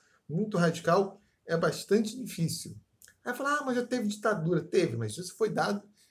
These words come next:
em determina-, contextos muito específicos, né? Primeiro,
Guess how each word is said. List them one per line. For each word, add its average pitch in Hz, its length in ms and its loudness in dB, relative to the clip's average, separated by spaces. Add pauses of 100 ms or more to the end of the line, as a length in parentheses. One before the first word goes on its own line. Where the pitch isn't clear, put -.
(160)
em 170 120 2
determina-, 202 640 0 (160)
contextos 202 520 0
muito 294 280 -2
específicos, - 760 -6
né? 135 140 -4
Primeiro, 143 540 -2